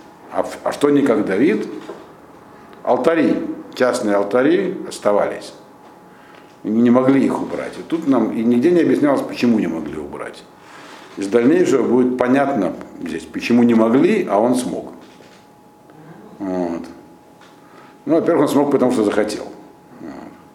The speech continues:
Но будет чуть-чуть понятно, почему они не могли. Э, пока что мы не знаем. Но он смог. Вот. И так прямо дальше и написано. То есть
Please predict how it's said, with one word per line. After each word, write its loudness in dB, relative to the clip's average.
Но -4
будет 2
чуть-чуть 0
понятно, 2
почему 2
они 4
не 6
могли. 2
Э, 2
пока -2
что -4
мы 2
не 4
знаем. 0
Но 4
он 4
смог. 0
Вот. -8
И -6
так 0
прямо 2
дальше 2
и 2
написано. -2
То -10
есть -14